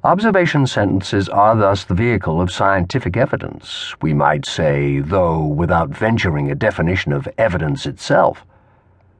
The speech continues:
But also they are the entering wedge in the learning of language.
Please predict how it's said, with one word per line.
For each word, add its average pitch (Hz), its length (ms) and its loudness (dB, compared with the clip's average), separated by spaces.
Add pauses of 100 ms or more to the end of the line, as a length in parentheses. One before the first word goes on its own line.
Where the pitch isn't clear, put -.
(120)
But 92 100 2
also 110 500 4
they 101 240 4
are 101 300 4
the 98 340 0
entering 110 460 2
wedge 101 480 0
in 87 80 0
the 90 80 0
learning 98 400 2
of - 100 -4
language. 78 540 -2